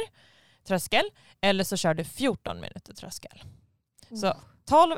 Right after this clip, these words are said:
Speaker 1: eller fjorton.
Speaker 2: Mm.
Speaker 1: Och sen nästa tröskel, då kör man åtta eller tio minuter.
Speaker 2: Mm.
Speaker 1: Och sen den sista så kör man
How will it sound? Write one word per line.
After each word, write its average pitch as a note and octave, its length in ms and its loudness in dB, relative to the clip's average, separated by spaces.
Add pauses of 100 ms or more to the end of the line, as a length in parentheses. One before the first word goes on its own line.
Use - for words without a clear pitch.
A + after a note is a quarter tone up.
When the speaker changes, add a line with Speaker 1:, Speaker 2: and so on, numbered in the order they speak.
(120)
Speaker 1:
eller A#3 200 4
fjorton. F3+ 460 -6 (500)
Speaker 2:
Mm. G3+ 140 -4
Speaker 1:
Och A3 140 4
sen C4+ 360 2
nästa C#4 460 4
tröskel, G3+ 640 2 (220)
då G#3 100 -2
kör G#3 220 6
man G3+ 220 2 (100)
åtta - 560 0
eller E3+ 280 0 (200)
tio G3 300 0
minuter. - 580 -16 (840)
Speaker 2:
Mm. A3+ 280 -10 (500)
Speaker 1:
Och A#3 180 2
sen G3 240 4
den F#3+ 180 2
sista E3+ 680 0
så - 180 -4
kör E3 180 -2
man D#3+ 240 -4